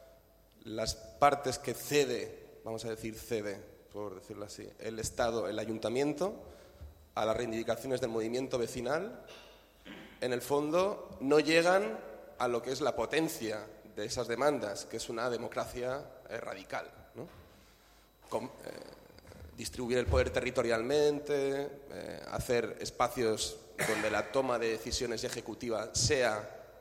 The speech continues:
a través de espacios, eh, de consejos de barrio, etcétera, ¿no? O sea, todo el rato, podríamos pensar, hay una compensación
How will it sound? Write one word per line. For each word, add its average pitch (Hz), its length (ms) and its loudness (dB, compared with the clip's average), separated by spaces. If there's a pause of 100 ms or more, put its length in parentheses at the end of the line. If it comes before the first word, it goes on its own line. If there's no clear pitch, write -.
a 113 80 -6
través 110 400 2
de 104 280 -2
espacios, 113 800 -4 (100)
eh, 101 400 -6
de 110 140 -6
consejos 110 500 0
de 113 80 0
barrio, 120 760 0
etcétera, - 560 -10
¿no? - 80 -12
O - 640 -20
sea, 143 120 0
todo 151 140 10
el 151 80 12
rato, 165 500 6
podríamos 120 300 2
pensar, 143 240 0
hay 147 60 2
una 135 140 2
compensación 123 880 -4